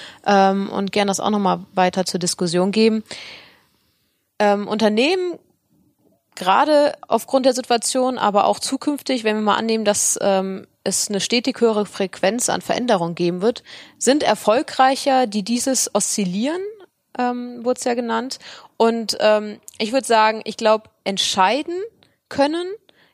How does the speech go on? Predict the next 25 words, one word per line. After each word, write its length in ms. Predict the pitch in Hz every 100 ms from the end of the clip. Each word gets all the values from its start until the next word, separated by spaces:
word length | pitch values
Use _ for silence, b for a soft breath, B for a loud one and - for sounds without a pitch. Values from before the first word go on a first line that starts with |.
| _
ist 280 | 240 - -
noch, 160 | 233
auf 160 | 220 214
der, 140 | -
wenn 100 | 175
man 120 | 185 185
das 100 | 185
jetzt 100 | 190
mal 80 |
als 160 | 151 -
eine 240 | 190 190
Seite 540 | 175 160 208 - 285 277
betrachtet, 640 | 262 - 254 269 269 262
ist 240 | - 233 233
noch 180 | 220
eine 160 | 220 208
Fähigkeit, 540 | - 220 220 - 208
die 60 | 208
viele 260 | - 233 214
Unternehmen 340 | 208 196 202
allein 240 | 190 190
aus 80 | 185
der 140 | 190 185
Historie 640 | - - 233 220 202 180 - B B B
mitnehmen. 760 | - 185 202 - 269 285 311 339